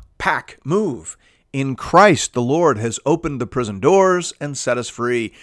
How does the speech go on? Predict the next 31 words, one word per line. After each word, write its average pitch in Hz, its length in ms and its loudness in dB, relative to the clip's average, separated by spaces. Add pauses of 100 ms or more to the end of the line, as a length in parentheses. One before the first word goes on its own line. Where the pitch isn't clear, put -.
(160)
So 139 140 -4
let's 165 240 -2
go. 120 480 2
Follow 175 440 2
me 151 300 -6
on 123 140 -8
the 127 80 -8
road 117 460 -6
that - 140 -10
leads 110 380 -10 (160)
out 147 220 4
of 110 160 0
Babylon 82 680 -6 (460)
and 65 260 -20
toward 78 400 -14
home." 104 400 -14 (1300)
And 175 100 -2
therefore, 123 300 0
to - 120 -6
reject 143 440 -2
Paul's 92 240 -4
invitation 151 600 -8
is 113 140 -10
to - 100 -12
place - 320 -6
oneself 110 540 -6 (160)
outside 123 960 -10
the 120 140 -8
sphere 101 500 -6
of - 260 -12
God's 90 520 -10